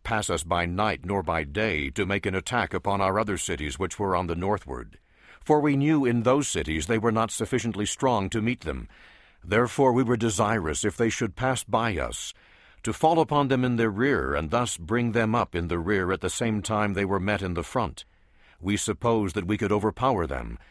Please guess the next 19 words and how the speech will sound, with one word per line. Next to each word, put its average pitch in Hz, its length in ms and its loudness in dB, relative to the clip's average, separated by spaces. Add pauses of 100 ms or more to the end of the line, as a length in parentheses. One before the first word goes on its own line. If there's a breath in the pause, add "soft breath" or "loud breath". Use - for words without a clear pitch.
(240 soft breath)
but 98 280 0
behold, 98 560 0
we 104 80 0
were 90 160 -2
disappointed 87 680 -4
in 73 180 -4
this 87 220 -2
our 73 200 -2
desire. 69 640 -6 (800 soft breath)
They 113 120 2
durst 131 320 2
not 143 260 0
pass 95 240 -2
by 78 320 0
us 67 180 -4
with 92 180 -4
their 90 160 0
whole 98 260 2
army, 69 400 -4